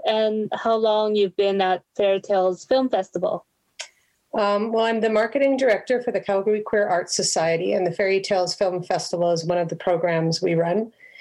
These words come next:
Speaker 2: Um, it's in its twenty-third year, and I've been with the organization for about a year and a half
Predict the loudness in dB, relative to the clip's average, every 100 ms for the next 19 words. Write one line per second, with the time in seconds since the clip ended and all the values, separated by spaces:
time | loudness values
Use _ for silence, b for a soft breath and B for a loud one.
0 | B B 0 2 0 0 0 2 0 0
1 | 0 2 2 0 0 2 4 4 4 4
2 | 2 0 -2 0 0 2 0 2 0 0
3 | 0 0 -2 -2 -2 0 0 0 0 0
4 | 2 2 0 0 0 0 -2